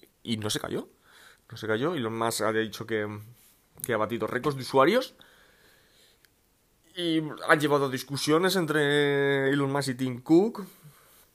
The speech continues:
que, que subió, oh, bueno, Elon unas fotitos donde se veía la silueta de, de Tim Cook en un, en, en el Apple Park. Y, bueno, pues, eh, Twitter, no sé si comentarlo mucho porque es,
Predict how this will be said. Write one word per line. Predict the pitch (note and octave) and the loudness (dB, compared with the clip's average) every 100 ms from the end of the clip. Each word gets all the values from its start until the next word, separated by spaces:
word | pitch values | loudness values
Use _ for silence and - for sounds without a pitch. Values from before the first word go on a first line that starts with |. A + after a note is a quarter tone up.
| _ _ _ - - C#3+ | _ _ _ -16 -8 -2
que, | D3 C#3 | 0 2
que | C#3 C3+ | 2 0
subió, | B2+ A#2+ B2+ | -2 0 2
oh, | A#2+ B2+ | 2 0
bueno, | A#2+ B2+ | 0 -2
Elon | B2 B2 A#2 | -2 -4 -4
unas | A#2+ A2+ - | -6 -6 -6
fotitos | G#2 A#2+ C3 C3+ | -6 -4 -2 -2
donde | A#2 | -2
se | G#2+ | -2
veía | G2 G2 A2 G#2+ | -2 0 0 0
la | G2+ - | -2 -4
silueta | - G#2 G#2 A2+ | -4 -4 0 0
de, | G2+ G2+ F#2+ | 0 -2 -2
de | G2+ | -6
Tim | G2+ G2 | -8 -10
Cook | - A#2 | -8 -4
en | C#3+ A2+ | -4 -4
un, | G#2 G2 | -8 -10
en, | G2 G2 G2 | -10 -10 -12
en | - | -8
el | G#2+ | -6
Apple | F#3+ F#2+ | -6 -4
Park. | - E2+ - - - - _ _ _ _ _ _ _ _ _ _ _ _ _ _ _ | 0 0 -2 -20 -20 -20 _ _ _ _ _ _ _ _ _ _ _ _ _ _ _
Y, | - A#2+ B2 | -12 -8 -8
bueno, | C3 - E3 - _ _ _ _ _ _ _ _ - | -10 -14 -14 -14 _ _ _ _ _ _ _ _ -20
pues, | A#1+ - - - C#2+ | -20 -14 -12 -12 -12
eh, | - G2 G2 A2 | -14 -16 -16 -6
Twitter, | B3 C4+ C#4 A3 - _ _ _ - | -4 -2 -4 -6 -18 _ _ _ -2
no | D#3+ D#3+ | 2 4
sé | C3+ | 2
si | B2 | 0
comentarlo | A2+ G2+ A2+ A2+ | 0 0 0 0
mucho | G2+ A#2+ C3+ B2+ | -4 -4 -4 -2
porque | A2+ - G2+ G#2 | -2 -4 -6 -4
es, | G2+ - | -6 -10